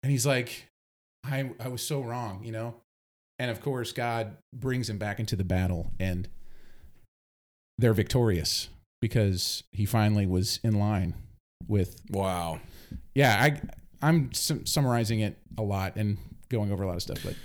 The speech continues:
Speaker 1: it's an incredible series.
Speaker 2: Yeah.
Speaker 1: But once again, disclaimer repeated, it's like real life, meaning things go bad, people say bad words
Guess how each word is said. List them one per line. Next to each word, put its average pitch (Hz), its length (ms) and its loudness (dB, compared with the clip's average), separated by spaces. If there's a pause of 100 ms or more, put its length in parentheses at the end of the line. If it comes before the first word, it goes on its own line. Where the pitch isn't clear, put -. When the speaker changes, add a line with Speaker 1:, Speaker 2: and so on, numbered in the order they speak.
(160)
Speaker 1:
it's - 100 -6
an 143 60 4
incredible 156 340 4
series. 101 640 -2 (220)
Speaker 2:
Yeah. 220 260 -2 (480)
Speaker 1:
But 123 160 0
once 147 180 4
again, 110 460 2 (680)
disclaimer 107 460 2
repeated, 95 500 2 (1000)
it's 117 180 0
like 113 200 4
real 104 280 4
life, 90 480 -4 (140)
meaning 104 400 2 (1400)
things 120 280 4
go 110 160 4
bad, 95 420 4
people 98 260 2
say 107 260 2
bad 92 240 2
words 95 520 0